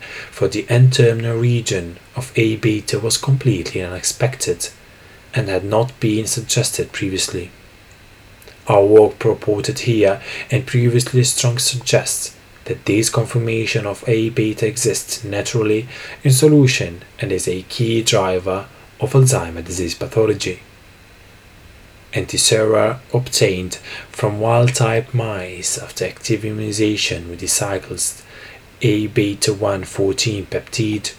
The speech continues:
revealed high levels of serum immunoglobulins.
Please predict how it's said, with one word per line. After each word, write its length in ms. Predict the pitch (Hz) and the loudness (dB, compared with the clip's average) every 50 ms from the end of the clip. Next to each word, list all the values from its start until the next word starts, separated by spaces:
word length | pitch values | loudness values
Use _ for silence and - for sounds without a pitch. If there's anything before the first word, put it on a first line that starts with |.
| - - - - - - - - - - - - - | -20 -20 -20 -20 -20 -20 -20 -20 -20 -20 -8 2 8
revealed 680 | 127 127 131 131 139 120 92 87 85 85 82 - - - - - - - | 10 12 12 12 10 10 8 6 2 0 -6 -10 -10 -12 -14 -20 -14 -6
high 260 | - 120 120 120 117 | 0 2 4 4 6
levels 400 | 110 101 92 90 95 90 - - | 6 6 6 6 4 2 2 0
of 120 | 110 - | -2 -2
serum 500 | - - - 120 107 95 85 82 80 82 | 0 0 2 2 0 0 -2 -4 -8 -10
immunoglobulins. 960 | 82 82 82 80 80 85 80 - 90 87 82 90 80 82 82 80 - - - | -10 -10 -10 -10 -10 -8 -2 0 0 0 0 -2 -6 -8 -10 -12 -12 -12 -12